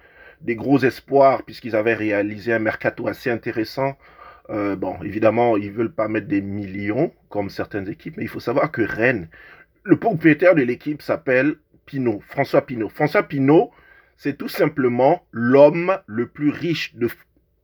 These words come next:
de France. Donc, probablement l'homme des, de, l'un des plus riches d'Europe. Ben, si je vous dis des marques comme Louis Vuitton, euh, des, des choses comme ça, c'est, c'est lui le propriétaire de ça. Il est également, euh, propriétaire de la marque Puma.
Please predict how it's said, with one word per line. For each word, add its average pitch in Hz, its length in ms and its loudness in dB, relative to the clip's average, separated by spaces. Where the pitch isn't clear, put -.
de 123 120 0
France. - 540 4
Donc, 117 240 -10
probablement 123 420 0
l'homme 127 200 4
des, 160 120 2
de, 98 320 -10
l'un 107 180 -4
des 117 100 0
plus 117 200 -10
riches 117 340 -8
d'Europe. 113 420 2
Ben, 117 120 0
si 147 140 0
je 135 100 -4
vous 131 140 0
dis 131 320 2
des 110 120 2
marques 117 280 2
comme 107 200 -8
Louis 117 160 -4
Vuitton, 113 800 -4
euh, 101 240 -2
des, 101 220 2
des 101 120 -4
choses 120 240 -2
comme 98 160 -8
ça, - 280 -8
c'est, - 260 2
c'est 160 140 6
lui 466 100 2
le 403 80 -8
propriétaire 123 540 -2
de 107 60 -2
ça. 107 200 -6
Il 123 100 0
est 131 60 2
également, 131 560 4
euh, 117 80 -2
propriétaire 123 500 -2
de 120 60 -2
la 107 100 2
marque 107 280 -2
Puma. 101 360 -10